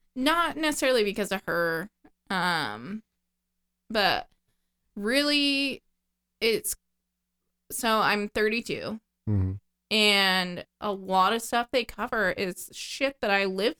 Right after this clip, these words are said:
Speaker 1: through as far as history goes. And it really, um, put in perspective, like, my mom, you know, like, I've always been, like, a go-getter. I'm very career-driven. I've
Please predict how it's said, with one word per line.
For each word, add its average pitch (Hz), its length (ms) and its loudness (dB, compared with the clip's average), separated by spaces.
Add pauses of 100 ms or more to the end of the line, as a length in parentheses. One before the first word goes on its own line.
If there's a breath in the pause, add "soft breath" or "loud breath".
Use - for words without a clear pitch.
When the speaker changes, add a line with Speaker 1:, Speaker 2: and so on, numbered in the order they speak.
Speaker 1:
through 170 360 -2
as - 160 -6
far 175 120 -2
as 180 200 -6
history 214 340 -6
goes. 175 340 0 (680)
And 202 420 4
it 113 260 0
really, 202 840 2
um, - 540 -6 (220)
put - 140 -2
in 247 120 -2
perspective, 240 580 -4
like, 185 180 -2
my 175 140 2
mom, 170 640 -2 (100)
you 190 180 -6
know, 170 180 -4
like, 175 160 -2
I've 170 140 0
always 170 180 0
been, 135 120 -10
like, 143 120 -8
a 165 80 -2
go-getter. - 400 -2
I'm 170 140 0
very 151 200 0
career-driven. 107 840 -4
I've 123 420 -6